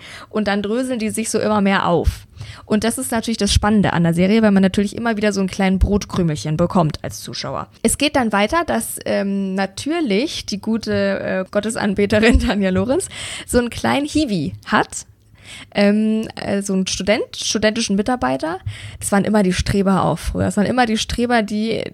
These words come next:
auch niemals von der Uni, ich glaub, die Hiwis, die bei mir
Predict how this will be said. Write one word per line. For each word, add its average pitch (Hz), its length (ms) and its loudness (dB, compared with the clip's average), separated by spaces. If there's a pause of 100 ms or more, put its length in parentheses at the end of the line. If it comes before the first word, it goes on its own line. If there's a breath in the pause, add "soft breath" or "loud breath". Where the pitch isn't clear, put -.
auch 202 200 0
niemals 233 500 0
von 208 140 2
der 196 100 4
Uni, 214 220 0
ich - 100 -10
glaub, 247 220 -2
die 277 160 0
Hiwis, 262 480 -2
die 214 160 -6
bei 202 160 2
mir 247 360 0